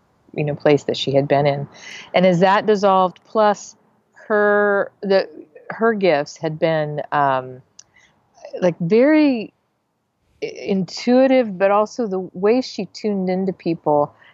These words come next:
she had a really special way of tuning into people. And she was holding all of that out of her work because as a child, she was, you know, told, "You can't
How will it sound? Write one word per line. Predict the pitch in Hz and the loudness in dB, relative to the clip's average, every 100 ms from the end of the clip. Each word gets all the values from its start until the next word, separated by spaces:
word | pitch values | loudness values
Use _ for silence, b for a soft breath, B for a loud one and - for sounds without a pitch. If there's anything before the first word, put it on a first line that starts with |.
| _ | _
she | - | 0
had | 202 | 2
a | |
really | 185 185 | 4 4
special | 165 - 147 - 147 | 2 0 -2 0 -2
way | 139 135 | 0 0
of | 131 139 | -2 -8
tuning | - 151 143 | -10 -8 -4
into | 139 151 147 | -4 -4 -4
people. | 131 131 - | -4 -4 -2
And | - 151 | -2 -6
she | - | -2
was | 190 180 | -2 -2
holding | - 247 277 180 | 0 2 2 0
all | - 185 214 | 0 2 2
of | 240 | 2
that | 170 151 - 185 | 2 0 -4 -2
out | 175 160 - _ b b b | 0 -2 -6 _ b b b
of | - 160 | -8 -2
her | 170 | 0
work | 160 240 247 - | 2 0 0 -4
because | 170 - 165 165 | -8 -2 -2 -2
as | 160 | -6
a | |
child, | - - 254 233 151 160 | -10 -2 2 2 2 -2
she | 156 | -6
was, | 143 - _ | -8 -10 _
you | 175 | -4
know, | 160 147 | -4 -4
told, | - 156 147 | 0 0 0
"You | 156 156 | -2 -6
can't | - 160 - | -6 -6 -6